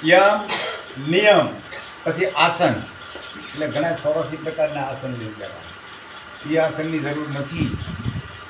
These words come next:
આસન કહ્યું કે તમને જે ગુરુ મહારાજે જે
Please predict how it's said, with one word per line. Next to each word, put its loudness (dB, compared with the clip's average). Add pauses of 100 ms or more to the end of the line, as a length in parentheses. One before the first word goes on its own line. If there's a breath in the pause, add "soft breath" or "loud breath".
(340)
આસન -4
કહ્યું -2
કે -6
તમને -2
જે -4
ગુરુ -2
મહારાજે 2
જે -4